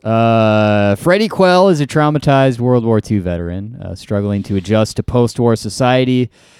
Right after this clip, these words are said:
and prone to violent and erratic behavior.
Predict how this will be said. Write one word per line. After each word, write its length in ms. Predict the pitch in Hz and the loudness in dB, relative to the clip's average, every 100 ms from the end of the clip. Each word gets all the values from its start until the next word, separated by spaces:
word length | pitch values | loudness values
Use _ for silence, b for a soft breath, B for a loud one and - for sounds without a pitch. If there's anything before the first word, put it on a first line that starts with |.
| b b | b b
and 160 | 113 - | -6 -4
prone 380 | - 160 180 196 | 0 2 2 2
to 120 | 160 | 0
violent 600 | 101 117 139 170 175 - | -2 -4 -2 -4 -6 -6
and 160 | 131 | -2
erratic 520 | 127 117 117 123 123 - | 0 0 0 0 -2 -6
behavior. 720 | 95 101 107 90 80 73 | -8 -4 -4 -4 -6 -10